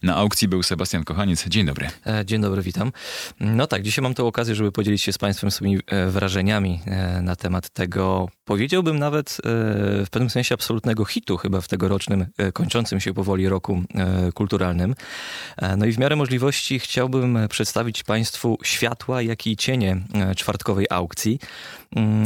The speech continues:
Speaker 2: najlepiej z punktu widzenia jakichś określonych wartości, z tym, że tu pojawia się pewien problem, mm, bo do jakich wartości można by się tutaj odnieść?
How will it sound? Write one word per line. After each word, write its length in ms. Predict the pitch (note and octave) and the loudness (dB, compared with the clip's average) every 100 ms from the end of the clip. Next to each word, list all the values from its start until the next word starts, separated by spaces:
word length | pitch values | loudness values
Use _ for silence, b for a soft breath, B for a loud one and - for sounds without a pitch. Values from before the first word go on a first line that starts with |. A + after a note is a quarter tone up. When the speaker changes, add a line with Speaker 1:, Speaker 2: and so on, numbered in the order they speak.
| A2 | 2
Speaker 2:
najlepiej 360 | A2 D3 D3+ | 2 2 0
z 80 | - | -2
punktu 280 | C3 B2 B2+ | -2 -2 -2
widzenia 460 | A#2+ A#2+ A#2+ A#2 A2+ | 0 0 2 2 2
jakichś 260 | G#2 - - | 2 0 0
określonych 400 | G#2+ A2 A2 G#2 | 0 2 2 2
wartości, 480 | G#2 A2 C#3+ - - | 2 2 0 -2 -4
z 60 | |
tym, 120 | - | -2
że 120 | G2 G2+ | -2 0
tu 100 | G#2+ | 2
pojawia 240 | G2+ G2+ | 2 2
się 120 | - | 0
pewien 240 | F#2+ F#2+ G2 | 0 0 2
problem, 560 | A#2+ A#2 G#2 F#2+ G2 - | 0 2 2 2 -2 -2
mm, 440 | G#2 G2 G2 F#2+ | 0 2 2 2
bo 140 | F#2+ F#2+ | 2 0
do 120 | F#2+ | 2
jakich 300 | G2 G2+ - | 2 0 -2
wartości 400 | G2 - F#2+ - | -2 -2 -2 0
można 220 | G2+ F#2+ | 0 2
by 100 | F#2+ | 0
się 140 | F#2+ G2+ | -2 -2
tutaj 200 | - G#2 | -2 0
odnieść? 440 | B2 A2 G2 - | 2 2 0 -2